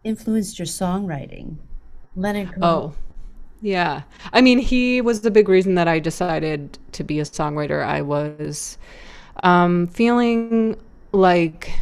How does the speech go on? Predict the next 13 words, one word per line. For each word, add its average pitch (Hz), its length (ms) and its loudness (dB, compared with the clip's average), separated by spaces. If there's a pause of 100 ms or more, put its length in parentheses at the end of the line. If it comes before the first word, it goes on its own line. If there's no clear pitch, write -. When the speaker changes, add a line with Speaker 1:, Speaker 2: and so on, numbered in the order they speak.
(180)
Speaker 2:
I 180 80 2
just 214 180 6
had 196 180 4
this 170 280 -2
gut - 360 -2
feeling 151 300 -6
like 147 300 -8
I 156 100 -4
didn't 147 340 -4
wanna 143 200 -8
do 143 160 -8
theater 156 340 -10
anymore 151 460 -6